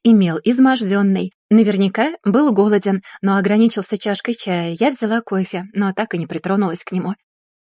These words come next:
«У меня возникло несколько вопросов, Елизавета Владимировна». Алексей Викторович говорил мягко, но взгляд, направленный на меня,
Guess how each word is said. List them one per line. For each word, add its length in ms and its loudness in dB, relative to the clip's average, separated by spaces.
«У 60 0
меня 500 2
возникло 440 0
несколько 440 -2
вопросов, 460 -4
Елизавета 520 -2
Владимировна». 640 -4
Алексей 380 -4
Викторович 560 -6
говорил 380 0
мягко, 580 -2
но 140 0
взгляд, 440 -4
направленный 600 0
на 80 2
меня, 380 2